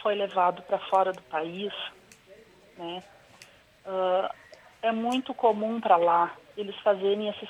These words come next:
testes de D N A, até pra saber se vão ter uma doença futuramente, né? Ah, então, desde que nascem as crianças nos Estados Unidos, eles já fazem esse teste. Aí o que que eu pensei? Se eu fazer esse teste,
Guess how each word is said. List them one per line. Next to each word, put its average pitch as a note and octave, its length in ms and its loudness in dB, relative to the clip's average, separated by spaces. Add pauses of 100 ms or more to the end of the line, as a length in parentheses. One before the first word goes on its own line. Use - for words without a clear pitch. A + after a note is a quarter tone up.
testes G3 360 0
de G3+ 60 -10
D F#3+ 120 0
N G3+ 200 -2
A, F3+ 280 4
até A3 280 2
pra B3+ 180 -2
saber G#3+ 440 0
se - 60 -16
vão G#3 180 -2
ter G3+ 160 -4
uma G3+ 160 -2
doença F#3+ 460 -4
futuramente, F#3 960 -4
né? E3+ 240 -4 (520)
Ah, E3 360 -4 (160)
então, A3+ 560 -2 (340)
desde B3+ 340 0
que - 80 -6
nascem A3 320 0
as - 80 -14
crianças G3 400 -2
nos G#3+ 120 -8
Estados G3+ 320 2
Unidos, G3+ 320 -4
eles G#3 240 0
já G#3 100 4
fazem G#3 480 2
esse F#3 180 -10
teste. - 540 -2 (840)
Aí B3 140 0
o A#3+ 60 -4
que C#4 140 2
que D4 80 -2
eu - 40 2
pensei? - 560 -2 (800)
Se C#4+ 280 2
eu A#3+ 120 8 (100)
fazer F3+ 340 4
esse - 200 -6
teste, - 640 0